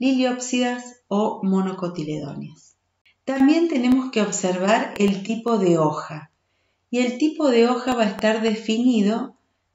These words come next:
principalmente por la ubicación de la yema axilar.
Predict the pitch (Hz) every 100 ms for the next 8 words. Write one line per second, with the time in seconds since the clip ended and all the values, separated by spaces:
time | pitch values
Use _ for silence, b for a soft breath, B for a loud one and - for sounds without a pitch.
0 | _ 294 320 302 254 214 233 233 208 196
1 | 190 226 233 226 220 208 202 202 - 208
2 | 196 - 262 285 320 - 208 214 190 185
3 | - 208 202 226 226 190 185 - - 165
4 | 156 - -